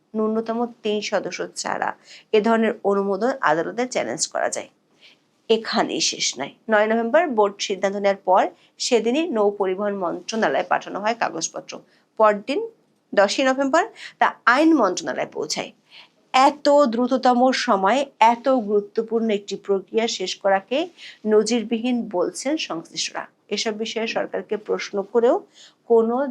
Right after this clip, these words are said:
জবাব পাওয়া যায়নি। উল্টো নৌ উপদেষ্টা বলেছেন, হাস্যকর কথা। এম সাখাওয়াত হোসেন বণিক বার্তাকে বলেন, চুক্তিগুলোর বিষয়ে সবকিছু জানতে পারবেন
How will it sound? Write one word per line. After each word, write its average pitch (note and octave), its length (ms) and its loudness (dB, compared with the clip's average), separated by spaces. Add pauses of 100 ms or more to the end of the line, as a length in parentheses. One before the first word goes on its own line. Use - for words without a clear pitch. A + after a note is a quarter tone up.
জবাব G3 280 2 (100)
পাওয়া A2 200 0
যায়নি। D3 300 -8 (240)
উল্টো C4+ 280 6 (120)
নৌ B3 180 8
উপদেষ্টা A3+ 400 2 (120)
বলেছেন, A3 340 2 (160)
হাস্যকর - 720 0
কথা। - 220 -6 (380)
এম A3+ 100 -2 (100)
সাখাওয়াত B3+ 360 0
হোসেন C4+ 280 -6
বণিক G#3 260 -2
বার্তাকে F#3+ 360 -2 (100)
বলেন, A3 220 -2 (440)
চুক্তিগুলোর C4+ 580 -2
বিষয়ে D4 280 2 (460)
সবকিছু C#4 540 -2 (120)
জানতে G3 400 0
পারবেন D3+ 260 0